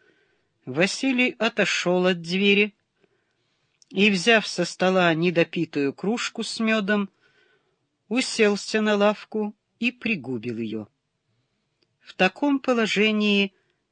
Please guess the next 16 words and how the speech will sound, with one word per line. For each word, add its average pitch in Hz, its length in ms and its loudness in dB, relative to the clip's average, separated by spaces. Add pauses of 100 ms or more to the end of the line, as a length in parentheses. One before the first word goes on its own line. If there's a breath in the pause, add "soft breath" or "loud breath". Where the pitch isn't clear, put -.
(120)
и 262 140 2
застал 156 640 0
его 143 380 -2
Шемякин 139 680 -2
дворецкий, 185 840 -4 (460 loud breath)
открывший 214 800 0
в 170 60 -2
этот 156 320 -2
миг 131 280 -4
дверь 190 480 -2 (400 soft breath)
и 233 80 -2
явившийся 214 920 0
на 165 140 0
пороге 175 480 -2
со - 160 -10
свечою. 117 760 -6